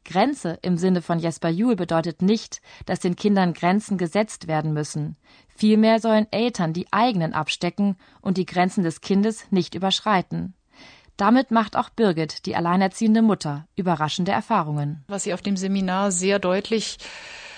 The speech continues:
Speaker 2: gelernt habe oder in Ansätzen verinnerlichen konnte, war dieses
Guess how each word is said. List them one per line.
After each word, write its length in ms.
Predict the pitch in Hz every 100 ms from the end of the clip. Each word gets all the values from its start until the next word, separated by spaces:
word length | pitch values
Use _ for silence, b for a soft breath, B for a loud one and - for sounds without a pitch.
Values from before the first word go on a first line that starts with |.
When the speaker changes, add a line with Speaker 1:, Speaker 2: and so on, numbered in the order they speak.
| B B B B -
Speaker 2:
gelernt 460 | 196 185 180 233
habe 200 | 233 214
oder 380 | 214 185 196 160 - _ _ _ _ -
in 280 | 208 185 -
Ansätzen 480 | 202 233 220 - 220
verinnerlichen 640 | 208 185 247 247 240 247
konnte, 420 | 233 220 226 226
war 220 | 190 190
dieses 640 | 202 196 190 202 196 -